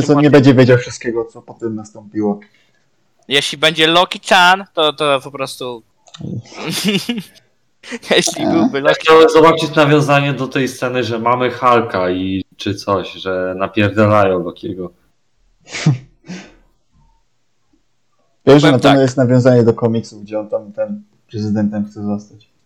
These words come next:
Speaker 2: A, no, no, słyszałem o tym. <laughs> To by było ś-,
Speaker 1: Tu
Speaker 2: w
Speaker 1: widać,
Speaker 2: sensie
Speaker 1: że ma tą przypinkę, krót-, krótsze rogi,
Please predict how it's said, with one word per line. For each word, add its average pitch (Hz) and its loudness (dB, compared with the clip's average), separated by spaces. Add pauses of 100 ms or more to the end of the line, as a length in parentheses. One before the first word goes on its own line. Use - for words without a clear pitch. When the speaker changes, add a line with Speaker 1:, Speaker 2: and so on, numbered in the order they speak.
(1000)
Speaker 2:
A, 139 4
no, 143 0
no, 147 4
słyszałem 143 0
o 120 -2
tym. 120 -18 (580)
<laughs> - -2 (920)
To 143 -2
by 156 4
było 131 -6
ś-, - -10
Speaker 1:
Tu 123 -8
Speaker 2:
w - -6
Speaker 1:
widać, 123 6
Speaker 2:
sensie 123 6
Speaker 1:
że 123 6
ma 123 6
tą 127 4
przypinkę, 123 -2
krót-, 120 -4
krótsze 123 2
rogi, 117 2